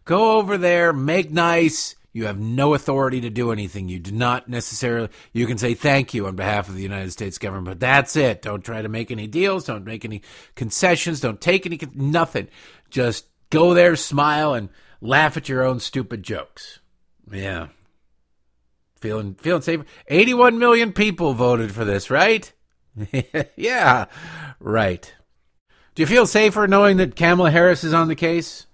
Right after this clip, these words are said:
Has any human being ever felt safer knowing Kamala Harris is on the case? Hey, thank God Kamala Harris is here. Our words that have never been uttered in English or any other kind of language.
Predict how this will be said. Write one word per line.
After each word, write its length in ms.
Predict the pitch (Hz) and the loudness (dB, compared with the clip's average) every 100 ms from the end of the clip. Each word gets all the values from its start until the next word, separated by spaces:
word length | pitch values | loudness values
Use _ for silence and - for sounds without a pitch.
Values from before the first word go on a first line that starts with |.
| _ _ _ | _ _ _
Has 220 | - 120 | -2 0
any 280 | 120 143 147 | 2 2 2
human 280 | 135 135 131 | 0 0 -2
being 300 | 127 131 123 | -2 -2 -2
ever 200 | 127 127 | -2 -2
felt 300 | 117 131 - | 0 0 -2
safer 380 | 127 117 120 117 | -6 -6 -4 -6
knowing 320 | 113 117 107 | -4 -6 -6
Kamala 360 | 113 113 117 | -6 -4 -6
Harris 440 | 104 110 117 110 - | -6 -4 -4 -6 -12
is 140 | 101 | -12
on 160 | 117 113 | -12 -12
the 80 | 117 | -14
case? 300 | - - 135 | -16 -16 -10
Hey, 320 | 180 185 113 - _ _ _ _ _ | -6 -6 -8 -16 _ _ _ _ _
thank 200 | 160 185 | 0 2
God 280 | 196 175 131 | 4 4 4
Kamala 400 | 156 160 156 143 | 0 2 4 4
Harris 320 | 165 175 127 | 6 4 2
is 120 | 127 | -2
here. 200 | 123 110 | -2 -2
Our 180 | 104 107 | 0 -2
words 640 | 117 151 165 175 160 135 - | 0 2 4 4 0 -6 -2
that 420 | 135 127 113 - | 0 0 -4 -6
have 260 | 127 117 | -4 -4
never 380 | 107 113 131 165 | -4 -2 0 0
been 180 | 151 156 | -2 -6
uttered 400 | 120 123 127 120 | -6 -6 -6 -6
in 380 | 113 110 107 101 | -8 -8 -10 -10
English 420 | 143 170 190 185 | -8 -6 -6 -6
or 160 | 180 170 | -4 -4
any 240 | 190 190 | -4 -2
other 220 | 196 185 | -2 -2
kind 240 | 143 123 113 | -2 -6 -6
of 100 | 92 | -8
language. 560 | 101 92 82 82 - | -10 -10 -12 -18 -20